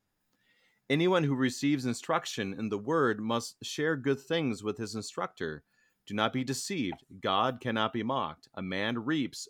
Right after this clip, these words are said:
what he sows, Galatians six. The elder,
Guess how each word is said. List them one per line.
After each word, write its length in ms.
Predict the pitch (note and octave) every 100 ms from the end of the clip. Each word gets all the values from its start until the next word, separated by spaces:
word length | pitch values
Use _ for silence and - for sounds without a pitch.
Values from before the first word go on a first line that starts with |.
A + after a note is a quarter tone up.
| -
what 240 | F2 F2
he 120 | F2+
sows, 580 | F2 G2+ E2+ D2+ - - _ -
Galatians 480 | F2 D#2 - F#2
six. 420 | - C#2+ - - - _ _ _ _ _ _ _ _ -
The 120 | A#2
elder, 540 | A#2 C#3+ E3 F3 E3+